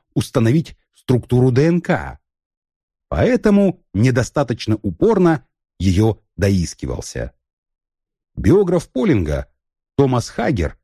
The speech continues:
свёл его исторический проигрыш к простому уравнению. У неудачи Полинга с Д Н К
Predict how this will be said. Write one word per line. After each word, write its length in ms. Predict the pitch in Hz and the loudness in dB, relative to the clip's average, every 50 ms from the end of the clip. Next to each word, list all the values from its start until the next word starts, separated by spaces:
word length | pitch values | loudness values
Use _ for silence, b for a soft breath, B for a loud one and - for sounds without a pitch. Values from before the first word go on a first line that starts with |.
| _ _ _ _ _ - | _ _ _ _ _ -16
свёл 360 | - - - 160 214 226 196 | -12 -8 -4 -2 0 2 2
его 280 | 165 160 156 160 160 - | 4 4 4 2 2 0
исторический 640 | 139 117 - - 135 139 139 - 120 - - - 82 | -2 -6 -4 -2 0 0 0 0 -2 -4 -4 -4 -6
проигрыш 640 | - - 208 220 202 196 165 160 165 160 - - - _ _ _ _ | -2 0 2 2 4 4 2 2 2 0 0 -4 -14 _ _ _ _
к 80 | _ | _
простому 680 | - 101 95 92 - - 185 190 170 170 160 131 - _ _ _ | -4 -4 -4 -4 -2 0 0 2 2 2 0 0 -4 _ _ _
уравнению. 880 | 127 123 120 110 98 92 87 80 67 64 64 62 58 60 58 - - _ _ _ _ _ _ _ _ _ _ _ - | 0 0 2 0 0 0 -2 -2 -4 -4 -6 -8 -8 -8 -10 -12 -14 _ _ _ _ _ _ _ _ _ _ _ 0
У 80 | 117 | 2
неудачи 500 | 117 120 120 127 127 143 135 - - 110 | 2 2 2 2 2 2 0 0 -2 -6
Полинга 480 | 104 - 226 208 165 135 113 98 90 95 | -8 -2 0 2 2 2 2 2 0 -2
с 80 | 85 80 | -2 -2
Д 140 | 85 90 | -2 -2
Н 120 | 87 85 85 | -2 -2 0
К 300 | - 175 185 170 - | 0 0 0 0 -2